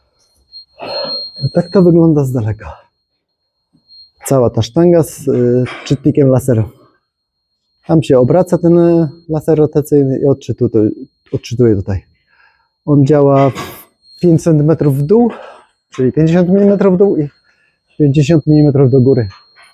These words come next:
Jest różnica. Widać? Widać.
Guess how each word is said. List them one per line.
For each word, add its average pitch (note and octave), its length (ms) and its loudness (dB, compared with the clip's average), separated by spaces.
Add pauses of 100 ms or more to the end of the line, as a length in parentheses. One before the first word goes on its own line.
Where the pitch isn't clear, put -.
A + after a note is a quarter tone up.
(680)
Jest A#2+ 140 -6
różnica. B2 440 0 (2500)
Widać? F3 460 -2 (140)
Widać. B2 400 -4